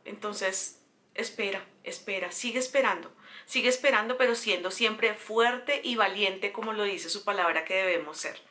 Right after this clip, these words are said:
Un abrazo para todos ustedes, que Dios les bendiga. No se les olvide orar en este octubre por nuestros niños, por el cuidado de nuestros niños y tener ojos abiertos.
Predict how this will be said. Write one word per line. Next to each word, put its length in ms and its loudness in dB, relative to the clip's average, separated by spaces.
Un 160 -2
abrazo 360 4
para 240 4
todos 260 0
ustedes, 480 4
que 140 4
Dios 200 4
les 140 0
bendiga. 580 2
No 80 -6
se 80 0
les 160 2
olvide 520 4
orar 480 4
en 140 0
este 220 -4
octubre 460 -2
por 280 -2
nuestros 560 -2
niños, 480 -2
por 120 4
el 160 4
cuidado 400 4
de 80 4
nuestros 380 -2
niños 260 0
y 60 -4
tener 360 0
ojos 420 0
abiertos. 1000 -2